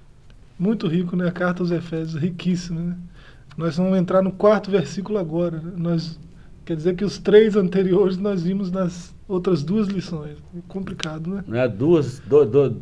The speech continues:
Speaker 2: dois versículos, né?
Speaker 1: É uma carta muito rica, né? Muita, muito conceito teológico rico aí, muito, é, muito espiritual, né, a
Speaker 2: Verdade,
Speaker 1: carta. Então,
Speaker 2: verdade.
Speaker 1: é, todo cristão deve ler essa carta, né? Só seis capítulos, não é difícil de ler,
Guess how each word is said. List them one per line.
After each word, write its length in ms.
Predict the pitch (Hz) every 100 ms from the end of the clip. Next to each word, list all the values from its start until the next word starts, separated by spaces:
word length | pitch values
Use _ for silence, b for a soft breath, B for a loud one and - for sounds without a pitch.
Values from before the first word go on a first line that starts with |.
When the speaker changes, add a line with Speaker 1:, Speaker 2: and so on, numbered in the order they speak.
| -
Speaker 2:
dois 300 | 110 165 220
versículos, 640 | 165 160 - 180 220 - 170
né? 240 | 160 160
Speaker 1:
É 40 | 160
uma 200 | 165 160
carta 320 | 180 175 175
muito 300 | 185 214 208
rica, 420 | - 185 - 175
né? 160 | 170 165
Muita, 920 | 170 170 175 175 202 208 220 175 156
muito 300 | 165 202 208
conceito 540 | 196 196 - 185 175 175
teológico 680 | - 160 156 160 160 - 156
rico 440 | 113 185 185 190
aí, 240 | 175 180 165
muito, 640 | 175 214 214 214 180 170 170
é, 340 | 214 165 160 160
muito 260 | 175 208
espiritual, 640 | - - 208 - 190 170 175
né, 160 | 165 151
a 20 |
Speaker 2:
Verdade, 540 | 98 95 92 101 113
Speaker 1:
carta. 420 | - - - 110 113
Então, 200 | 175 196
Speaker 2:
verdade. 320 | 202 190 175
Speaker 1:
é, 120 | 220 - - b -
todo 240 | 190 202
cristão 560 | - 214 185 - 190 214
deve 460 | 165 196 254 208 180
ler 200 | 180 180
essa 220 | 175 175
carta, 380 | 160 143 - 165
né? 200 | 170 170 B B
Só 200 | - 214
seis 320 | 214 202 -
capítulos, 520 | 175 143 208 214 180
não 140 | 175 180
é 100 | 185
difícil 460 | 160 - 175 175
de 80 | 151
ler, 260 | 156 185